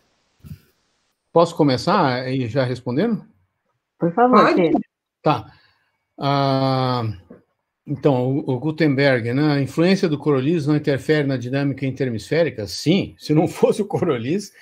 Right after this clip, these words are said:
Speaker 1: você não teria essa, a, transferência tão organizada, né, de energia de um hemisfério pro outro, né?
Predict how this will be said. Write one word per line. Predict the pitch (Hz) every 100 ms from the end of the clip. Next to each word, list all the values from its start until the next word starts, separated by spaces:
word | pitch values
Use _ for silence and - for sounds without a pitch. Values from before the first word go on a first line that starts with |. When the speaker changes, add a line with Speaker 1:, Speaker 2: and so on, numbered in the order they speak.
| -
Speaker 1:
você | - 160
não | 175
teria | 165 180 135 165 120 110
essa, | - 117 - 123 113 107 101 _ _ _ _ -
a, | 123 120 117 113 107 104 107 _ _
transferência | 151 147 143 120 120 147 139
tão | 120 151 156
organizada, | 151 139 147 127 107 135 120 107
né, | 120 139
de | 117 120 120 113
energia | 123 113 101 127 143
de | 135
um | 143
hemisfério | 135 135 131 131
pro | 131 151
outro, | 117 110 -
né? | 120